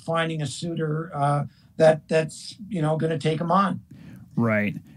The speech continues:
Speaker 2: And that's the one thing I think people kinda had the misconception of Ryan Suter being bought out. It's not because he's a bad defenseman. There's a, I'm pretty
Speaker 1: No.
Speaker 2: sure, like you mentioned, half the league is gonna want this guy. He's,
Speaker 1: Yep.
Speaker 2: he can still play top four minutes, and there's a lot of teams that need a defenseman to fill out their top four.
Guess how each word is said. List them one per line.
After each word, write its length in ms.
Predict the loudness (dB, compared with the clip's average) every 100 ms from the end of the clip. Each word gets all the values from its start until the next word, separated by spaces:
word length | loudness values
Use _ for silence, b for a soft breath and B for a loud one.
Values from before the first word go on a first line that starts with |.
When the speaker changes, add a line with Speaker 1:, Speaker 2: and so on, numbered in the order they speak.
| B
Speaker 2:
And 120 | 10
that's 160 | 10 10
the 60 |
one 160 | 8 8
thing 140 | 10
I 100 | 10
think 260 | 10 8 8
people 400 | 6 8 8 6 2
kinda 220 | 4 8
had 100 | 8
the 60 | 8
misconception 580 | 8 6 4 6 6 6
of 100 | 6
Ryan 260 | 6 4 2
Suter 260 | 2 4
being 200 | 6 6
bought 220 | 6 8
out. 160 | 8 6
It's 160 | 4 4
not 160 | 4
because 280 | 6 6 6
he's 60 | 6
a 60 |
bad 260 | 4 4 2
defenseman. 460 | -2 -4 -4 -4 2
There's 200 | 6 6
a, 40 | 6
I'm 220 | 6 6 8
pretty 180 | 8
Speaker 1:
No. 40 | 8
Speaker 2:
sure, 200 | 6 4
like 160 | 6
you 60 | 8
mentioned, 300 | 8 8 4
half 240 | 6 6
the 100 | 6
league 240 | 8 8 8
is 100 | 6
gonna 160 | 6
want 280 | 6 4 2
this 200 | -2 -6
guy. 340 | -4 -2 -4 -6 B B
He's, 160 | 6 8
Speaker 1:
Yep. 140 | 8
Speaker 2:
he 100 | 8
can 120 | 6
still 220 | 6 6 6
play 240 | 6 4
top 340 | 6 4 2
four 160 | 4 4
minutes, 340 | 6 4 0
and 60 | 4
there's 140 | 4
a 40 | 8
lot 180 | 8 8
of 60 |
teams 280 | 8 6 8
that 100 | 8
need 260 | 8 6 8
a 140 | 6
defenseman 580 | 4 2 6 6 6 2
to 40 |
fill 160 | 2 2
out 100 | 2
their 100 | 0
top 300 | 0 0 0
four. 260 | 0 0